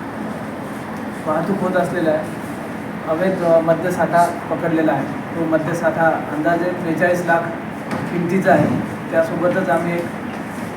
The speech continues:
अ, आयशर गाडीसुद्धा पकडलेली आहे. तिची किंमत अंदाजे अठरा लाख आहे. असा टोटल एकसष्ट लाखांचा मुद्देमाल,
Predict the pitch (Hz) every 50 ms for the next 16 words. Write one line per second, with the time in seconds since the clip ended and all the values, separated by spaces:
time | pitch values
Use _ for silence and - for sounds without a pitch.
0 | - - - 156 160 160 156 - - - - 165 160 160 175 185 180 175 - 170
1 | 165 165 175 170 170 - - 156 160 151 160 156 156 160 156 156 156 156 151 151
2 | 156 - - 156 147 156 160 - 160 160 165 160 156 - - - - - - -
3 | 151 151 156 151 151 151 147 - - 156 160 156 165 156 147 156 143 - 147 -
4 | - - - - - 180 170 - - 170 - 190 190 185 - - - 160 151 -
5 | 196 202 190 - 190 180 170 185 185 180 - 185 180 170 160 156 147 151 175 170
6 | - -